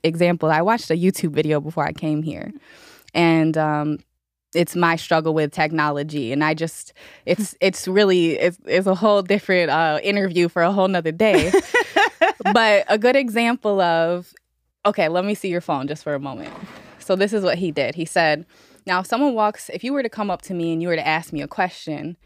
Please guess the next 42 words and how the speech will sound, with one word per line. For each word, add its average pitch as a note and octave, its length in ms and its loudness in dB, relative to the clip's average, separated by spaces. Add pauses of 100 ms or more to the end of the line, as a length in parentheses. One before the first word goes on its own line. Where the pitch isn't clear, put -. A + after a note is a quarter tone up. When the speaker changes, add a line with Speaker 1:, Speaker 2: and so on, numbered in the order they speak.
(320)
Speaker 1:
and F3 120 -4
I'm F3 140 2
holding G#3+ 460 2
my E3 160 0
phone E3+ 720 0 (160)
while F3+ 260 0
you're F3 220 0
asking F3+ 440 -2
me, D#3+ 120 0
you F#3 200 -2
may A3 200 0
not F#3+ 240 -2
feel D#3 500 -2 (280)
like E3 160 0
you're F3+ 120 2
the D#3+ 100 -2
most D#3+ 360 0
important D#3 520 -4
thing D3 180 -4
in D3+ 80 -6
the C#3+ 100 -8
room D3 380 -6
or - 120 -4
that E3 140 2
Speaker 2:
Mm-hmm. E3 220 0
Speaker 1:
I, F3 140 2
you F#3 220 -2
have E3+ 140 0
my D3+ 120 -2
full D3+ 220 -4
attention." E3 560 -6
Speaker 2:
Right. D#3+ 420 -2
Speaker 1:
A F3+ 60 -2
lot A#3+ 120 4
of C4 60 -2
times A#3 160 -2
we A3 80 -2
think G3+ 180 -2
if F#3+ 80 -2
we F#3+ 120 -2
do E3+ 160 -2
this, G#3 500 0